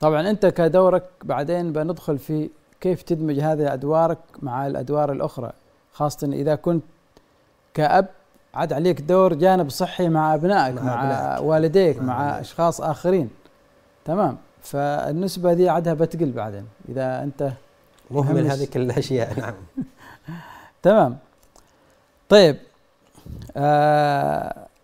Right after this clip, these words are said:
Speaker 1: نكتفي ب-، بنقطة التقييم، ثم سنعود لما هو خطواتك العملية لتحسين هذه النسبة من ثلاثين في المية إلى مثلًا كم؟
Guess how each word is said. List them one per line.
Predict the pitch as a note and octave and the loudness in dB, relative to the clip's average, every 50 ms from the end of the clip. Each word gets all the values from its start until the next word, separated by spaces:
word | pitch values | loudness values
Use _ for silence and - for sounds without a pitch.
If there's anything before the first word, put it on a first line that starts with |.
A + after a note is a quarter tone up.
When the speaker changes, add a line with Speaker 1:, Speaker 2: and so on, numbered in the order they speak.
| _ _ _ _ _ _ _ _ _ _ _ _ _ _ _ _ _ _ _ _ _ _ _ _ _ _ _ _ _ _ _ _ _ _ _ _ _ _ _ _ _ _ _ _ _ _ _ _ _ _ _ _ _ _ _ _ _ _ - | _ _ _ _ _ _ _ _ _ _ _ _ _ _ _ _ _ _ _ _ _ _ _ _ _ _ _ _ _ _ _ _ _ _ _ _ _ _ _ _ _ _ _ _ _ _ _ _ _ _ _ _ _ _ _ _ _ _ -2
Speaker 1:
نكتفي | D#3+ F3 G#3 G#3+ - - - - - G#3+ G#3 | 0 2 2 2 0 -4 -8 -2 2 2 4
ب-، | F#3+ D#3+ E3+ E3+ E3 D#3+ D3 C#3 | 4 4 6 6 6 6 4 2
بنقطة | D3 D#3+ D#3+ F3+ F#3 D#3+ - F3 D#3+ - - | 0 0 0 0 0 0 -2 -2 -2 -2 -6
التقييم، | C3+ - E3+ D#3+ C#3+ D#3 F3+ G3+ A3 A#3 A#3+ - - - | -4 0 0 0 2 2 2 2 0 0 -4 -6 -12 -8
ثم | C3 - F#3+ G3+ F#3+ F#3+ F#3 F#3 G3 - - - _ _ _ _ _ _ _ | -4 -2 0 0 2 2 4 2 2 0 -2 -10 _ _ _ _ _ _ _
سنعود | - - - D#3+ D#3 D3 B2+ B2+ E3+ F#3 F#3+ G3 F#3+ - _ _ _ _ | -10 -6 -4 -2 -2 -2 -2 -2 -2 0 -2 -2 -4 -8 _ _ _ _
لما | - C#3+ D3+ D3+ D#3+ D#3+ D#3 - - _ _ _ _ _ _ _ _ _ _ - C3+ D3 E3+ F3+ | -8 -6 -4 -2 -2 -4 -4 -6 -10 _ _ _ _ _ _ _ _ _ _ -8 -4 -2 0 0
هو | E3+ D#3 D#3+ E3+ E3+ E3+ E3 E3 F3 - - _ _ _ _ _ _ _ _ _ | 0 0 0 0 0 2 2 0 0 -2 -6 _ _ _ _ _ _ _ _ _
خطواتك | - - - C#3 B2+ - C#3 C#3 D#3 F3 F3+ F3 - G3 F#3+ - - | -16 -10 -8 -8 -6 -4 -2 0 0 0 0 0 -4 -6 -6 -6 -6
العملية | C#3+ C3+ A#2 B2 C#3 C#3 C3+ C#3 D#3+ F3+ G3 G3 | -6 -4 -4 -4 -4 -4 -2 -2 0 0 2 2
لتحسين | F3 D3+ C3+ - C#3+ - - - - F3+ F#3 E3 | 2 0 -2 -2 -6 -8 -4 -2 0 2 2 4
هذه | D3+ D#3+ E3 D#3 D3 | 4 4 4 6 4
النسبة | D3+ C#3+ D3+ D#3+ D#3 D#3+ E3+ E3+ D#3 | 4 4 4 2 0 -2 -2 -2 -2
من | D3+ C#3+ C#3+ C3 | -2 -2 -4 -4
ثلاثين | - C#3+ C#3 C#3 C3 - - E3 F3+ F3 | -4 -2 0 0 0 0 2 2 2 2
في | C#3+ - D3 | 0 0 0
المية | D3 D3 D#3+ E3 D#3 D3 D3 | 2 2 2 2 2 2 2
إلى | D3 D3+ D3 D3 - - | 2 2 2 0 0 -4
مثلًا | C#3+ C#3+ - D3+ C#3+ C#3 C#3+ D3+ - _ _ _ _ _ _ _ _ _ - - - - - - - - _ _ _ _ _ - | -6 -6 -4 -4 -4 -4 -4 -6 -8 _ _ _ _ _ _ _ _ _ -20 -20 -20 -20 -20 -20 -20 -20 _ _ _ _ _ -6
كم؟ | D3+ D#3 E3 | -6 -4 -4